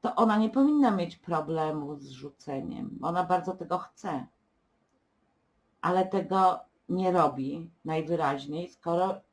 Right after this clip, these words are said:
ta karta znalazła się w tym miejscu. Ona musi mieć po prostu dość trudną sytuację.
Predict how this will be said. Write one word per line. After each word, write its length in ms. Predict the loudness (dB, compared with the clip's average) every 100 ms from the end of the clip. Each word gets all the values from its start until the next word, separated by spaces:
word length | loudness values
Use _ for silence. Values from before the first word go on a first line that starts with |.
| _ -12
ta 80 | -8
karta 400 | -4 -4 -2 -6
znalazła 500 | -2 0 -2 -2 -8
się 220 | -6 -10
w 80 | -10
tym 340 | -6 -2 2
miejscu. 560 | 2 0 -6 _ -20 -20 _ _ _ _ _ -20 _ _ -2
Ona 360 | 4 4 2
musi 420 | 0 2 2 0
mieć 100 | -6
po 100 | -6
prostu 360 | -4 -4 -4 -6
dość 240 | -6 -6 -6
trudną 360 | -4 -2 -4
sytuację. 760 | -6 -12 -12 -10 -12 _ -14 -14